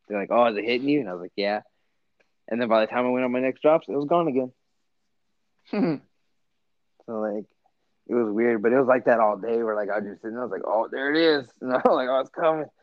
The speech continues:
Speaker 1: And I'd be driving, I was like, "Oh, this is fucking where it is right here." And like I said, I don't know, I was just high as fuck.
Speaker 2: <laughs> That was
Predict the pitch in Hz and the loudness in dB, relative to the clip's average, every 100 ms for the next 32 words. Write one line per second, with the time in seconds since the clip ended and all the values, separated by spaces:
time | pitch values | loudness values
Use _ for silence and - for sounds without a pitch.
0 | _ _ 117 107 95 110 117 123 123 107 | _ _ -4 -4 -2 0 0 -2 -8 -6
1 | 107 117 113 113 117 127 123 - 135 - | -6 -6 -6 -8 -10 -10 -10 -6 -6 -4
2 | 135 135 147 156 160 143 135 139 165 156 | 0 4 4 4 4 4 0 0 0 2
3 | 143 - _ _ _ _ _ _ _ _ | 0 -4 _ _ _ _ _ _ _ _
4 | _ _ _ _ _ 110 110 107 104 117 | _ _ _ _ _ -6 -4 -4 -4 -2
5 | 113 104 139 123 123 127 131 127 139 113 | -2 2 2 2 0 -2 2 2 2 -2
6 | - - - _ _ _ 135 135 131 - | -10 -12 -14 _ _ _ -4 -2 -4 -8
7 | - - - - - _ _ _ _ _ | -16 -18 -20 -20 -20 _ _ _ _ _
8 | _ _ _ _ _ _ _ _ _ _ | _ _ _ _ _ _ _ _ _ _
9 | _ _ _ _ - 202 165 - _ _ | _ _ _ _ -4 -2 -2 -6 _ _
10 | _ _ _ _ _ _ _ _ _ _ | _ _ _ _ _ _ _ _ _ _
11 | _ _ _ _ _ _ _ - 78 | _ _ _ _ _ _ _ -18 -18